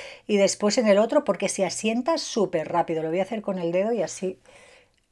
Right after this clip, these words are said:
lo vuelvo a calentar un poquito. Ahora sí, y lo difumino. Madre mía, se ha secado muy rápido.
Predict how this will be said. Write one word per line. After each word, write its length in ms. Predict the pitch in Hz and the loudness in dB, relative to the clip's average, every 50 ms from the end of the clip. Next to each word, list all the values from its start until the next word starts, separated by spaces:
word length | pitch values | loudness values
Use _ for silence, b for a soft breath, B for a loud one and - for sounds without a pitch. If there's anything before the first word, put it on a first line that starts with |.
| _ _ _ _ _ | _ _ _ _ _
lo 220 | - 202 180 180 165 | -4 0 2 2 4
vuelvo 220 | 165 180 180 196 | 4 4 4 4
a 60 | 190 185 | 2 2
calentar 440 | 196 180 175 165 170 175 170 165 | 2 2 0 0 0 -2 -2 -2
un 100 | 165 165 | -2 -2
poquito. 600 | 156 165 156 - - 202 190 - - 240 240 - - | -2 -4 -4 -4 -6 -8 -8 -4 -2 -2 -2 -2 -4
Ahora 480 | 160 160 147 147 151 160 175 180 170 | -6 -6 -4 -2 0 2 2 2 0
sí, 320 | 160 - - - 147 147 180 | -2 -4 -8 -10 -12 -12 -10
y 120 | 208 185 165 | -8 -4 -4
lo 100 | 165 160 | -2 -2
difumino. 540 | 160 165 - - 170 160 170 165 151 147 | -2 -4 -4 -6 -8 -6 -6 -4 -4 -4
Madre 280 | 147 156 175 208 254 247 | -4 0 0 2 2 2
mía, 280 | 202 196 226 220 180 160 | 2 0 0 -2 -2 -2
se 100 | - 190 | -4 -2
ha 40 | 180 | -2
secado 300 | 214 208 - 208 214 220 | 0 0 0 0 2 2
muy 260 | 202 185 185 208 247 | 2 2 4 2 2
rápido. 560 | 233 208 196 196 220 - 233 185 165 147 143 | 2 4 4 4 4 4 2 0 0 0 -2